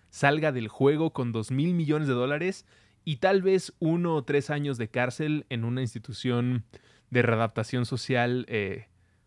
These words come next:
pues con la que po-, pocas personas pueden soñar, ya no digamos como prisión, sino como lugar para dormir, de hospedaje y servicios básicos. Entonces, una vez más, no es el tema del dinero, está ahí rodeándolo y, insisto, lo vuelve muy sofisticado, lo hace un producto de alta calidad,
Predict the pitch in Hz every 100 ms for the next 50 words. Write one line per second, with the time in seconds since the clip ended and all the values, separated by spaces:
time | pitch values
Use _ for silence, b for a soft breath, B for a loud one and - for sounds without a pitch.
0 | - 110 - 117 110 - 113 107 143 139
1 | - 160 - - 147 - 143 - 120 131
2 | 135 - 135 127 117 113 113 117 120 123
3 | 123 117 113 113 117 - 110 104 113 -
4 | 123 123 135 b b b - 110 104 113
5 | 107 107 - 123 120 123 120 - 120 107
6 | 101 104 113 120 113 113 120 113 101 -
7 | 104 120 113 120 98 92 _ _ _ _
8 | _ - 127 - 123 123 117 117 131 131
9 | 123 117 113 - b b b 160 151 190
10 | 185 190 180 165 160 147 170 208 - 170
11 | 147 156 185 180 170 135 151 170 160 127
12 | 117 131 160 117 110 - 147 151 143 139
13 | 147 131 113 113 123 123 123 147 - 120
14 | 113 117 110 123 - 131 110 117 127 127
15 | 127 127 110 101 101 - 113 120 113 -
16 | 131 117 110 117 - 110 98 80 113 123
17 | 127 120 123 120 117